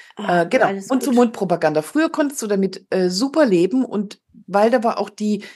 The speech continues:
Speaker 2: ja, ich sag jetzt mal einfach die Konkurrenz nicht so groß. Aber ich, ich tatsächlich, ähm, hab alle meine Kunden,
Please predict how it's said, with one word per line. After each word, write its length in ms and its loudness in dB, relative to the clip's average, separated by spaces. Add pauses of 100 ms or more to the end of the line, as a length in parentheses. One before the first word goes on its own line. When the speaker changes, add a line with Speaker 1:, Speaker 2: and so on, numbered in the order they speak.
(120)
Speaker 2:
ja, 100 0
ich 100 2
sag 140 2
jetzt 160 -6
mal 120 2
einfach 260 -8
die 280 -8
Konkurrenz 680 0
nicht 200 -2
so 140 -4
groß. 440 -6
Aber 240 -4
ich, 200 -14 (360)
ich 480 -4 (100)
tatsächlich, 680 -2 (500)
ähm, 640 0
hab 200 -8 (260)
alle 220 4
meine 240 2
Kunden, 640 -4